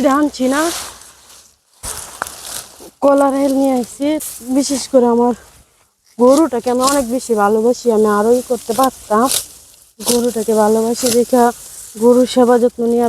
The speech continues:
ব্যস্ত থাকি, তাই বলে এত ই করতে পারি না, এটা হইলো বড় কথা। আর তাছাড়া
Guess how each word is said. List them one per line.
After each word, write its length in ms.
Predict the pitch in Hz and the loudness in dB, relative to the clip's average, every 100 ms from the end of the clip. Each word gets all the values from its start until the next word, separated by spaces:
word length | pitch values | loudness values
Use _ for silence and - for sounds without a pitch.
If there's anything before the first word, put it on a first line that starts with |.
| 214 | 0
ব্যস্ত 240 | 240 - 233 | -2 -4 -4
থাকি, 280 | 254 233 269 294 - - - - - - | -2 0 0 -2 -4 -10 -6 -6 -8 -2
তাই 140 | 214 202 | 2 2
বলে 180 | 226 233 | 2 0
এত 140 | 240 - 240 226 - - - _ _ _ _ _ _ _ - 240 | -2 2 2 2 -2 -20 -20 _ _ _ _ _ _ _ -6 -4
ই 20 | - | 0
করতে 240 | 262 - 214 | -2 0 -2
পারি 160 | 240 254 269 | 2 2 2
না, 80 | 302 - - - - - _ _ _ _ _ - - - | 0 -4 -12 -20 -20 -20 _ _ _ _ _ -20 -16 -6
এটা 120 | 247 294 | 2 4
হইলো 160 | 240 214 | 4 2
বড় 140 | 240 254 247 | 2 2 0
কথা। 280 | 254 - 208 247 - - - - _ - - - - - - - - 202 | -4 -4 -6 -6 -8 -12 -16 -20 _ -8 -8 -8 -16 -20 -20 -20 -12 -8
আর 120 | 190 - - - - _ _ - - - - - - | -8 -10 -20 -20 -20 _ _ -12 -10 -10 -14 -20 -4
তাছাড়া 360 | 208 196 240 | -2 0 0